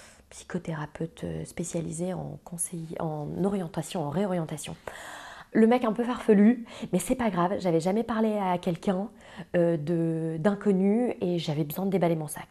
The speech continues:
Donc j'ai déballé mon sac. Euh, c'était une, un truc morphologique, graphologique, enfin,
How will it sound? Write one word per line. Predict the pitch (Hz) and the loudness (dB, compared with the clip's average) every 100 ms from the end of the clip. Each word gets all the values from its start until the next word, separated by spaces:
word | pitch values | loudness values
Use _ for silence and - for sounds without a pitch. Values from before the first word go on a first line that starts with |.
| - | -4
Donc | 185 | 0
j'ai | 190 | 2
déballé | 226 208 190 | 2 2 0
mon | 180 | -2
sac. | 160 170 208 - - - - - - | -2 -6 -8 -10 -20 -20 -20 -20 -6
Euh, | 185 | -4
c'était | 175 214 214 220 208 | -2 -4 0 0 0
une, | 196 - | -2 -4
un | - | -6
truc | 185 - 208 | -8 -10 -6
morphologique, | 196 190 190 - 196 185 196 160 | -4 -4 -4 -2 0 0 -2 -2
graphologique, | 175 185 - 175 160 165 175 | -4 -4 -4 -2 -2 -4 -6
enfin, | 165 | -10